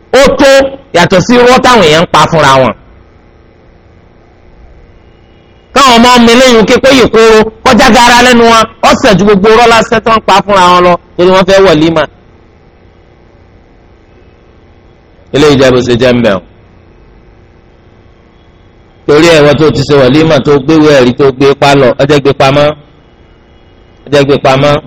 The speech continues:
kò ní ìtumọ̀ kankan. Bákan náà, wa musharatatu, wa musharatati at-taribi 'ala al-burr.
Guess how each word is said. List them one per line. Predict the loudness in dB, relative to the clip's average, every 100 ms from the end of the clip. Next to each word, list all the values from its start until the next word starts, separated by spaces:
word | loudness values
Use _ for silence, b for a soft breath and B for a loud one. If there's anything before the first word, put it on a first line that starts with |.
| -10
kò | -6
ní | -4
ìtumọ̀ | -4 -4 -4
kankan. | -4 -2 -2 -4 -12 -20 -20 _ _ _ _ _ _ _ _ _ _ _ _ _ _ -20 -20 -20 _ _ _ -20 -20 _ -20 _
Bákan | -4 -2 0
náà, | 0 0 -2 -4
wa | 0
musharatatu, | 0 0 0 0 2 2 2 2 2 0 0 -2 -2 -2 -4 -10 -6
wa | -2
musharatati | 0 0 0 0 2 0 -2 -2 -2
at-taribi | -6 -2 0 2 0 0
'ala | 0 0 0
al-burr. | 0 0